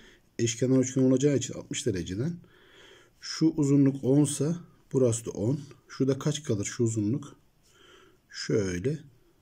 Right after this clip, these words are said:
dört birim. Şu uzunluğumuz. E, burası eşkenar üçgen dediğimiz için onsa burası da on.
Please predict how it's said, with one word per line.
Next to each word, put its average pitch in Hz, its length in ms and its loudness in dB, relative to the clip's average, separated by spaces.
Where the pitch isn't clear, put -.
dört 113 300 0
birim. - 160 -14
Şu - 180 -4
uzunluğumuz. 71 640 -6
E, 110 140 -2
burası 143 360 2
eşkenar 143 440 2
üçgen 143 220 0
dediğimiz 147 260 4
için - 180 -8
onsa 135 420 2
burası 131 280 2
da 95 60 -4
on. 147 220 -4